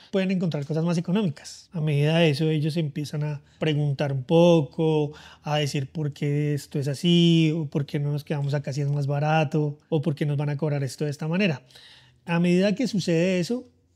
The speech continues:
se les dan o-, opciones a ellos de hacer, eh, esa organización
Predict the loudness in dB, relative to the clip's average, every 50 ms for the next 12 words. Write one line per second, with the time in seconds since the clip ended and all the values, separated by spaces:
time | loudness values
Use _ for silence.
0 | _ -20 -8 -4 -2 0 0 0 -2 -2 -4 -6 -6 -6 -6 -8 -8 -10 -12 -8
1 | -4 -4 -4 -2 -2 -4 -6 -4 -2 -2 0 0 0 0 -2 -4 -6 -10 -16 -16
2 | _ -4 -2 0 0 2 0 0 0 -2 -4 -4 -10 -18 _ _ -6 -4 -2 0
3 | 2 2 2 2 2 2 2 0 -2 -2 -2 -4 -4 -4 -6 -12 _ _ -6 -4
4 | -2 0 0 0 0 0 -2 -2 -2 -2 -2 -2 -2 -2 0 0 0 -2 -2 -4
5 | -8